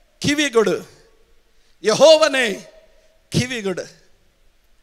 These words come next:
ದೇವರು ತಾನು ಸೊಲೊಮನ ಮುಖಾಂತರವಾಗಿ ಆಲಯವನ್ನು ಪ್ರತಿಷ್ಠೆ ಮಾಡಬೇಕಾದ್ರೆ, ದೇವರು ಸೊಲೊಮನಿಗೆ ಪ್ರತಿಷ್ಠೆ ಆದ ನಂತರವಾಗಿ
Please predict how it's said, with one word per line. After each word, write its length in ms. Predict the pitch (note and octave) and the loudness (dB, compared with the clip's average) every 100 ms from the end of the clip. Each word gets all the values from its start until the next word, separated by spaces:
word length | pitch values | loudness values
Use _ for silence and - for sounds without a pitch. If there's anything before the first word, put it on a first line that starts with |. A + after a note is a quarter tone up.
| _ _ _ _ _ _ _ _ _ _ _ _ _ _ _ _ _ _ _ _ _ _ _ _ _ _ _ _ _ _ _ _ _ _ D3 | _ _ _ _ _ _ _ _ _ _ _ _ _ _ _ _ _ _ _ _ _ _ _ _ _ _ _ _ _ _ _ _ _ _ -4
ದೇವರು 380 | B3 F#4 F4 E4+ | 0 0 0 -4
ತಾನು 500 | D#4 D#4 E4 C#4+ G3 D3 _ _ _ _ _ _ _ _ - | -4 -4 -2 -2 -4 -10 _ _ _ _ _ _ _ _ -12
ಸೊಲೊಮನ 640 | - C#4 E4 F4+ F4+ E4+ | -2 2 4 4 2 -2
ಮುಖಾಂತರವಾಗಿ 760 | D4+ D4+ D#4+ E4+ E4 D4+ D4 C4 | -4 -4 -2 -4 0 0 0 -2
ಆಲಯವನ್ನು 520 | B3 D4+ D#4+ D4 C#4 | -2 -2 -2 -2 -2
ಪ್ರತಿಷ್ಠೆ 480 | - C4+ E4 - D4 | -4 -6 -6 -6 -4
ಮಾಡಬೇಕಾದ್ರೆ, 1000 | C4+ B3 A#3+ A#3+ A#3 A3+ A#3+ E3+ D#3+ F3+ _ _ _ _ _ _ _ _ _ _ _ _ _ _ _ D3+ | -4 -4 -2 -2 -4 -2 0 0 -6 -16 _ _ _ _ _ _ _ _ _ _ _ _ _ _ _ 0
ದೇವರು 360 | C4+ E4 D#4 C#4+ | 0 2 -2 -4
ಸೊಲೊಮನಿಗೆ 640 | - D4+ D#4+ D#4 D#4 C#4+ | 0 2 4 2 -2 -6
ಪ್ರತಿಷ್ಠೆ 520 | - D4 E4 E4+ - | -6 -6 -6 -6 -2
ಆದ 240 | D4 D#4+ D#4 | -2 0 -2
ನಂತರವಾಗಿ 840 | C#4+ D#4+ D#4+ D#4 D4+ D4+ C4+ A3 | -2 -4 -4 -2 -2 -2 -4 -8